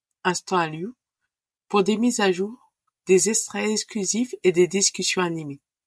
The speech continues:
Partagez vos dramas préférés, échangez des idées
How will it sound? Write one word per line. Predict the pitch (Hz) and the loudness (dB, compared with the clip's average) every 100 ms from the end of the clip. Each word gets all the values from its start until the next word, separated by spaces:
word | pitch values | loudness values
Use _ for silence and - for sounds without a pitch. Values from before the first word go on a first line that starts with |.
| _ _ _ _ - | _ _ _ _ 2
Partagez | 214 - 233 202 226 | 2 2 -2 -2 -2
vos | 214 175 | -2 -2
dramas | 165 190 214 240 | -2 -2 -2 -4
préférés, | - 220 196 208 185 208 254 - | -6 -6 -4 -2 0 0 -2 -4
échangez | 214 202 208 185 196 | 0 2 2 2 0
des | 175 175 180 | 2 2 2
idées | 196 190 220 | 2 2 2